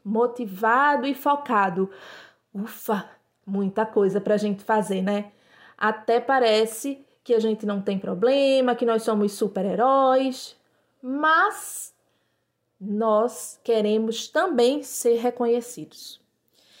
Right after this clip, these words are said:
E passar por essas dificuldades, elas fazem parte da nossa vida. Aprender a lidar com essas dificuldades, administrar o nosso tempo, saber administrar os nossos problemas,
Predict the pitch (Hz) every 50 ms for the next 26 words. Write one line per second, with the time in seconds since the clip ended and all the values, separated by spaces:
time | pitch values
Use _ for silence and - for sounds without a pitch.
0 | - - - - 233 - 269 254 254 254 - - 311 302 359 392 370 - - 320
1 | 302 269 247 247 247 247 247 220 190 202 202 - 202 - 196 175 185 185 214 247
2 | 269 277 240 202 190 185 - - - - - _ _ _ _ _ - 247 302 359
3 | 381 370 - - - 339 349 381 415 403 415 466 508 494 - 311 320 349 370 -
4 | 381 - 370 339 349 359 359 339 349 339 - 415 415 - - 262 262 269 233 208
5 | 180 180 - _ _ _ - - - - 240 254 247 - 339 330 320 302 240 277
6 | 339 392 440 440 403 330 294 262 214 214 220 220 226 220 - - - 214 208 214
7 | 240 247 247 - 226 208 190 202 - - - - 190 175 185 185 185 185 180 -
8 | - - _ _ _ - _ - 208 214 233 233 233 226 226 - - - 262 247
9 | 254 277 269 247 240 233 233 - 214 - - 226 226 220 220 214 214 - 196 -
10 | 233 208 196 196 254 277 285 277 247 254 254 254 247 240 - - 233 214 214 220
11 | - - - _ _ - 220 214 190 220 220 220 220 233 269 294 294 294 - 262
12 | 254 - - - 214 196 190 202 208 233 262 254 226 196 196 -